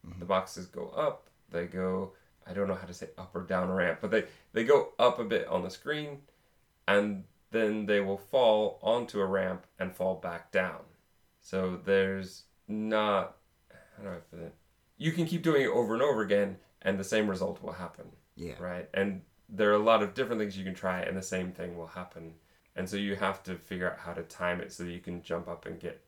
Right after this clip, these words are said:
Speaker 2: to the box without it falling on your head, 'cause it will kill you.
Speaker 1: Yeah.
Speaker 2: And push it up to get up the one ladder, to get another ladder, to go back down,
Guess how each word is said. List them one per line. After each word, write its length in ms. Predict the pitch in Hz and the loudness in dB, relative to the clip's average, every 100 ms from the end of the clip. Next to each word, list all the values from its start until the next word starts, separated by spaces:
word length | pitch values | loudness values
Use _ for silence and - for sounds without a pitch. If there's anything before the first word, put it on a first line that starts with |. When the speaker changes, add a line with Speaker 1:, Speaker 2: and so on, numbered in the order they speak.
| _ | _
Speaker 2:
to 120 | - 95 | -12 -10
the 100 | 90 | -6
box 440 | 90 92 - - | -4 -4 -8 -10
without 360 | 110 117 156 165 | -6 4 6 6
it 80 | |
falling 320 | 160 147 143 123 | 2 2 2 2
on 120 | 117 | 0
your 100 | 110 | -4
head, 380 | 151 135 101 - | -4 0 0 -2
'cause 160 | 104 | -8
it 80 | 95 | -8
will 140 | 82 - | -10 -10
kill 260 | - 147 | -4 -2
you. 340 | 101 92 90 107 _ _ _ _ _ _ - | -2 -4 -8 -12 _ _ _ _ _ _ -16
Speaker 1:
Yeah. 140 | 95 - _ _ _ _ _ | -16 -16 _ _ _ _ _
Speaker 2:
And 580 | 101 101 98 98 98 95 _ _ _ _ _ _ | 0 2 0 -2 -8 -10 _ _ _ _ _ _
push 240 | - 147 110 | -6 -6 -4
it 160 | 95 - | -8 -4
up 380 | 113 98 - - - | 2 2 2 -10 -16
to 100 | 104 | -4
get 240 | 117 - | -4 -2
up 200 | - - | -4 -4
the 60 | 110 | 0
one 220 | 131 131 | 2 4
ladder, 300 | 110 101 101 | 4 4 0
to 220 | - - | -6 -4
get 180 | 101 - | -2 0
another 440 | 98 120 151 139 113 | -2 4 6 6 4
ladder, 420 | 101 101 101 - - _ _ | 2 0 -4 -6 -18 _ _
to 100 | - | -4
go 140 | 104 98 | 0 2
back 340 | 117 131 - | 2 -2 -4
down, 320 | 95 90 90 | -4 -4 -6